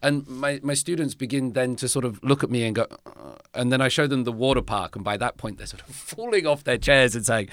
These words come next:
"Professor, where's, where's North? This is not North Korea." There's this real disbelief that they get. And I, I think that comes down to what you were saying earlier, that in South Korea, for some people, there's a kind of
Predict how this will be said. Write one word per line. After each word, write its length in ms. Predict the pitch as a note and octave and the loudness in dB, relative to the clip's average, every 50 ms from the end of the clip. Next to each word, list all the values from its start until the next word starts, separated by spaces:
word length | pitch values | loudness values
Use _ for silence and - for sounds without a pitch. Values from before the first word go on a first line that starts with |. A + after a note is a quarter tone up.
| - - - - - - - - | -10 -12 -12 -14 -16 -18 -20 -10
"Professor, 480 | - - A2+ - C3+ A#2+ - A2 G2 F#2+ - | -6 -4 2 4 4 4 4 0 -2 -4 -4
where's, 320 | - A2+ A#2+ A#2+ A2+ - - - | -4 -2 -2 0 -2 -4 -4 -2
where's 300 | B2+ A#2+ A2+ G2 G2 - | -2 0 0 -2 -4 -4
North? 200 | A#2 A#2+ G#2 - | -4 -4 -4 -4
This 280 | - F#2 F#2 B2 - | -6 -4 -2 0 0
is 140 | - A#2+ G2+ | 0 0 0
not 180 | A#2 A2+ A2 - | 0 -2 -2 -2
North 260 | G#2+ A2 G#2 F#2+ - | -2 -2 -2 -2 -2
Korea." 160 | - A#2+ G#2 | -2 -2 -2
There's 180 | F#2 A2 G#2+ - | 0 -2 -4 -4
this 160 | B2 - - | -6 -6 -4
real 100 | D#3+ D3 | -4 -4
disbelief 1040 | B2 G#2 - D3+ D3+ D3 - - D#3+ C#3 C3+ D#3+ D#3 A2 - - - - - - - - - - - - - - - - _ | -4 -4 -6 -6 -6 -6 -8 -10 -10 -8 -6 -6 -8 -8 -10 -12 -16 -18 -18 -20 -20 -20 -20 -20 -20 -20 -20 -20 -20 -18 _
that 140 | G#2 G2 - | -14 -8 -6
they 140 | G#2+ G#2 | -6 -4
get. 260 | G2 - G#2+ G2 F#2 - | -4 -2 -4 -4 -4 -4
And 120 | - A#2 B2 | -4 -4 -4
I, 200 | - G2+ A#2+ - - | -4 -4 -6 -4 -4
I 60 | C3 | -4
think 240 | C3+ - F#3 F#3 D#3 | -4 -2 -4 -4 -2
that 160 | D#3+ C#3+ - | -4 -6 -4
comes 240 | - - C3 B2+ A#2 | -4 -4 -2 -2 -2
down 220 | - C3 B2 A#2 A2 | -2 -4 -4 -4 -4
to 120 | - A#2+ | -6 -6
what 120 | A2+ A#2 D2+ | -6 -6 -6
you 120 | A2 A2 | -6 -6
were 80 | G#2 G2+ | -4 -4
saying 380 | - - A2+ G#2+ G2+ G2+ G2+ | -4 -4 -4 -4 -4 -4 -2
earlier, 340 | G#2 G#2 G#2 G#2 G2+ F#2+ F#2 | -2 -2 -2 -2 -2 -4 -4
that 180 | E2+ G2+ G2+ - - - - - - - _ _ - | -4 -6 -8 -8 -10 -16 -20 -20 -20 -20 _ _ 2
in 480 | C#3+ D3 D3 D3 C#3+ C3+ C3 B2 A2+ - _ _ _ _ | 2 4 6 6 4 4 4 2 -2 -4 _ _ _ _
South 280 | - - D3 C3+ - | 0 2 2 2 2
Korea, 240 | - B2 G#2+ G#2 G2+ | 0 -2 -2 -2 -4
for 180 | - - G3 G3+ - | -2 0 2 2 2
some 240 | - C3+ B2+ A#2 | 2 2 0 -2
people, 500 | G#2 - - C#3+ C3+ - - G2 F#2 E2+ - - - - _ | -4 0 0 0 0 2 0 -2 -2 -2 -6 -12 -20 -14 _
there's 280 | - C3+ C3 C3 B2 C3+ | 2 4 4 6 4 2
a 80 | C3+ B2 | 2 2
kind 320 | - C#3+ D3+ D3 D3 C3+ | 0 0 0 0 2 2
of 280 | D3 C#3 C3+ B2 G#2+ | 2 2 2 0 -2